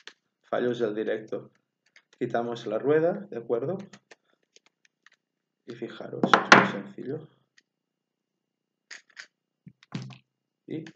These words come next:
le damos la vuelta. Y fijaros que ahora A ver, pondremos bien todo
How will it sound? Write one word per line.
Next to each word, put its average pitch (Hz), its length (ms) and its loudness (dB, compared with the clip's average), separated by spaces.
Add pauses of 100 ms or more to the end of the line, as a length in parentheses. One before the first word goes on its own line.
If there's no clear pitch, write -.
(220)
le 131 140 0
damos 127 340 -6
la 110 80 -4
vuelta. 104 460 -10 (4000)
Y - 100 -16
fijaros 135 720 -6
que 123 80 -4
ahora 135 340 -4 (1400)
A - 80 -18
ver, 160 280 -12 (340)
pondremos 117 600 -12
bien 120 220 -16
todo 160 360 -6